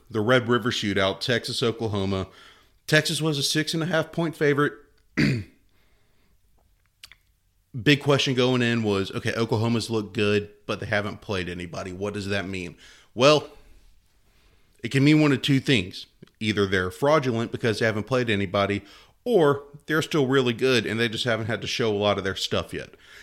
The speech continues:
And it looks like that's what happened. Dylan Gabriel was on fire for Oklahoma.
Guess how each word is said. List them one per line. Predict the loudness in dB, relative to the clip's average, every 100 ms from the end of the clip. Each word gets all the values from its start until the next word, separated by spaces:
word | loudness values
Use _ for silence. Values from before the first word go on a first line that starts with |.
| -10
And | -4
it | -4
looks | 0
like | 0 2
that's | 2 2 0
what | -2
happened. | -2 -2 -6 -18 _
Dylan | -2 0 0
Gabriel | -2 -4 -2 -2 -2
was | -4
on | -6 -6
fire | -6 0 2 2
for | 2 0
Oklahoma. | -2 -2 -4 -2 -4